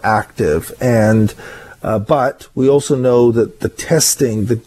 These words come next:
the sequencing takes time now. They're changing that as well to make it easier to identify if a variant is involved here.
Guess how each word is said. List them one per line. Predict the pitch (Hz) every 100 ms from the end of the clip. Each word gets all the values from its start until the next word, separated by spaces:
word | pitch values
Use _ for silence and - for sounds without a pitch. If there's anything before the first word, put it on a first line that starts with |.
| _ _ -
the | 131
sequencing | - 175 - 143 120 123 113
takes | - 117 -
time | - 139 143 147 131
now. | 104 101 117
They're | 110
changing | - 139 143 139 127
that | 120 113
as | 107
well | 120 117 113 - - - -
to | 139
make | 120 113
it | 120
easier | 113 123 131 120
to | 107
identify | 101 107 120 113 123 - 110
if | 110 98
a | 113
variant | 113 104 110 98 95
is | 104 101
involved | 92 101 98 107 107
here. | 135 127 175